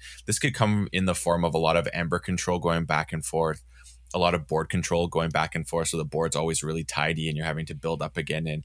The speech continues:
and work that way. It feels like more of a slugfest. Or if it's, if it's, you both have really bursty decks with the potential and you're actually in this race of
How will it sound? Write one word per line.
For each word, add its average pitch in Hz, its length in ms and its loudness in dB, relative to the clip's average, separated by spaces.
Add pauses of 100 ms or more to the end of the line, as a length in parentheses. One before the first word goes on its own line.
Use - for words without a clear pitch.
(240)
and 85 160 0
work 82 260 0
that 76 300 0
way. 87 200 2
It 80 80 -4
feels 78 180 -2
like 76 140 -8
more 80 160 0
of 73 80 -4
a - 40 -2
slugfest. - 760 0 (480)
Or 107 120 6
if 110 100 2
it's, - 180 2 (140)
if 92 200 0
it's, - 180 0
you 92 60 0
both 85 260 0
have 87 200 2
really 82 320 0 (120)
bursty 85 440 0
decks 80 300 0
with 76 140 -6
the - 60 -12
potential - 500 -4
and 78 80 -4
you're 78 120 0
actually 82 280 0
in 87 80 2
this 78 180 0
race 78 380 0
of 78 100 -2